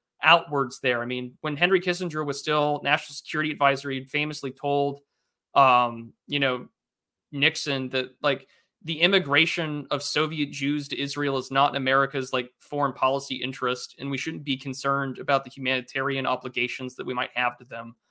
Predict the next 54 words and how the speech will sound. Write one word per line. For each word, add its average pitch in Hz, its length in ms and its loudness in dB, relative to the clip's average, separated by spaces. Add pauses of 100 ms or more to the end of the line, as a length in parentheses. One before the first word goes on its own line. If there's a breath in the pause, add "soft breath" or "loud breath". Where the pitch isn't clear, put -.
(380)
Um, 147 220 10
and 147 100 0
this - 140 -2
is, 151 60 -4
of 139 80 -8
course, 143 240 0
was 139 100 -10
during 139 240 0
a 127 40 -4
fear 135 280 0
that 127 140 -2
the 123 60 -8
Soviets 127 440 -2
were 131 60 -2
going 131 120 0
to, 123 160 0
to - 160 -20
pogrom 131 560 2
what 135 140 -4
was 131 160 -6
left 127 260 2
of, 123 180 -8 (120)
of 123 140 -6
Slavic 127 520 2
and 123 140 -6
Eastern 127 280 -8
European 123 460 -4
Jews 123 400 -6
in 120 40 -12
the 117 60 -10
Soviet 123 380 -4
Union. 123 380 -6 (580)
But, 160 180 8
uh, 170 120 10
to 165 220 6
say 233 180 8
that 254 100 2
he's, 214 120 0
like, 180 120 6
the 160 60 -4
chief 185 300 0
architect 165 580 4
of 143 60 -8
neoconservatism, 147 1300 -2
I 139 100 4
would 147 140 0
argue 208 380 2
that 165 120 -2
that's 151 140 -4
probably 175 260 4
not 147 300 4
the 131 60 -10
case, 143 440 4
'cause - 340 -8